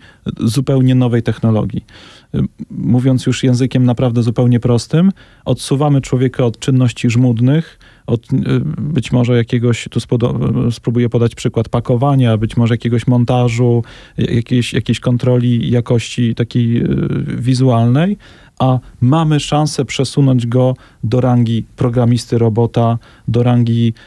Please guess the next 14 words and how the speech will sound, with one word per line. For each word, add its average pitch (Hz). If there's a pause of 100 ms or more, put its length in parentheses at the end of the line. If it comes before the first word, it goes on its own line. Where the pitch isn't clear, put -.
(140)
e, - (300)
analityka, 120 (340)
e, 123
do 131
rangi 127
kogoś, 123
kto -
będzie 120
odpowiadał 120
za, 117
za 117
wdrożenie 107
technologii. - (300)
Także 123